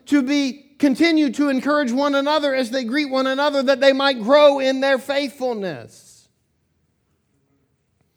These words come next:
And how are they to greet one another? With a kiss of love. Real care is only, can only be effective,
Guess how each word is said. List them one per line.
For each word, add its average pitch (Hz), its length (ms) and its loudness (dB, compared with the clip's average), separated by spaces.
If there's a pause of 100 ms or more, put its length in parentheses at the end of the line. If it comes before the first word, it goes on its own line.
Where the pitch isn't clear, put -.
(120)
And 208 100 -2
how 226 120 4
are 269 100 2
they 247 100 2
to 220 80 0
greet 214 220 -4
one 190 180 -6
another? 175 240 -6
With 190 140 -6
a 214 60 -8
kiss 202 280 -10
of 208 140 -10
love. - 260 -10 (960)
Real 285 320 2
care 185 540 -4 (280)
is 220 260 4
only, 269 560 2 (200)
can 247 180 2
only 302 240 0
be 277 120 -4
effective, 240 880 -2